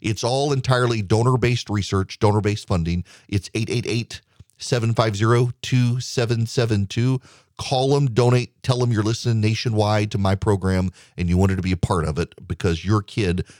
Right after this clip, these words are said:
will be impacted by the research. If something happens to your child, God forbid, they'll be impacted. They'll be helped by this center. Your dollars help. Eight eight eight, seven five zero, two seven seven two, or text donate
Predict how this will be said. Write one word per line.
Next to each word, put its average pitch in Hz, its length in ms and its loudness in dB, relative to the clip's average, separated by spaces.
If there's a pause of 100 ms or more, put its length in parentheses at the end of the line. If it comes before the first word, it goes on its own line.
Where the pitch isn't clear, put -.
will 107 240 2
be 107 180 2
impacted 95 540 0
by 90 160 4
the 95 100 0
research. 90 500 -4
If 82 80 -6
something 95 260 -2
happens 107 340 -2
to - 80 -12
your 139 80 -2
child, 127 320 -4
God 95 180 -4
forbid, 123 440 -2 (320)
they'll 87 140 0
be 117 160 2
impacted. 104 560 2 (200)
They'll 87 240 0
be 107 160 2
helped 127 380 0 (240)
by 90 240 0
this 101 180 -2
center. 98 380 0 (180)
Your 87 240 2
dollars 107 400 2
help. 90 300 -2 (240)
Eight 92 180 -2
eight 127 180 0
eight, 113 320 -2 (360)
seven 101 500 -2
five 123 240 0
zero, 101 460 2 (440)
two 113 380 0
seven 104 440 -2
seven 113 380 0
two, 95 420 0
or 98 200 2
text - 500 -6 (120)
donate 92 540 0